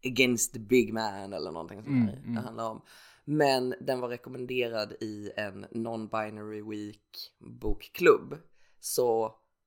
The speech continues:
Speaker 1: den, den kommer ha non-binary representation.
Speaker 2: Oh my God,
Speaker 1: Det är
Speaker 2: yes.
Speaker 1: det enda jag vet egentligen. <laughs> Så det ska bli så spännande att lyssna på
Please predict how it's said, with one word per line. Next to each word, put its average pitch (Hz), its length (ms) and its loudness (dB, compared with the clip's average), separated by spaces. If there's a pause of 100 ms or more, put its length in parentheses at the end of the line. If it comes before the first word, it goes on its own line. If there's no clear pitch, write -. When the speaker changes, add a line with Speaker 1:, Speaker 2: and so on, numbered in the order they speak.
(640)
Speaker 1:
den, 151 280 0
den 156 160 2
kommer 151 240 8
ha 123 120 2
non-binary 104 580 -8
representation. 113 640 -6
Speaker 2:
Oh 135 220 -6
my 123 80 -12
God, 123 80 -14
Speaker 1:
Det 104 120 -4
är 107 60 -4
Speaker 2:
yes. - 120 -8
Speaker 1:
det 202 60 2
enda 147 340 -4
jag 107 200 4
vet - 340 -2
egentligen. - 320 6 (160)
<laughs> 320 160 -2
Så 220 60 -4
det 175 120 8
ska - 140 4
bli 190 140 10
så 131 220 6
spännande 123 460 -2
att 117 60 0
lyssna 117 440 -8
på 92 560 -12